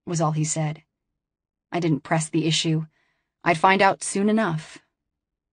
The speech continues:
And I did, sooner than I thought, as though he'd found a place just to be close to the set. It was a scant ten-minute drive from the lot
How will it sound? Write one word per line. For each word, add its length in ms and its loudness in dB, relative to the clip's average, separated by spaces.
And 140 -4
I 100 0
did, 480 -4
sooner 360 8
than 140 4
I 100 -2
thought, 520 -4
as 180 4
though 100 4
he'd 180 0
found 340 4
a 120 -4
place 260 0
just 260 -2
to 60 -4
be 100 -2
close 320 0
to 80 -6
the 80 -4
set. 440 -2
It 80 2
was 140 2
a 60 2
scant 460 2
ten-minute 580 4
drive 360 2
from 140 -2
the 80 0
lot 340 0